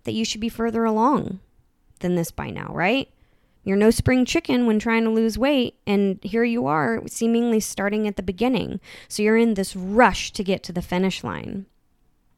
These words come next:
When you believe these patterns of thinking,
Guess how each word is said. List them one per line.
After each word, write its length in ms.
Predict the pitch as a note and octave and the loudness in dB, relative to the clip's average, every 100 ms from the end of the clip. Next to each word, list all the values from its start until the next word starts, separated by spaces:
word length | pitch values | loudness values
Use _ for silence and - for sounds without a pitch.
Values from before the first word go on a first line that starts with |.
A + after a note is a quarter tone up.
| _ _ - - - - | _ _ -20 -20 -12 2
When 160 | C4 | 4
you 140 | C#4+ E4 | 4 2
believe 600 | D#4+ A#3 A3+ C4 F4+ - | 0 0 0 0 0 -4
these 280 | G3 A3+ A3+ | -4 -2 -4
patterns 520 | - F3+ F3+ G#3 G3+ | -6 -6 -4 -2 -2
of 100 | G3 | -4
thinking, 760 | - E3 E3 G3 G#3+ A#3 C4 | -8 -6 -6 -4 -4 -4 -6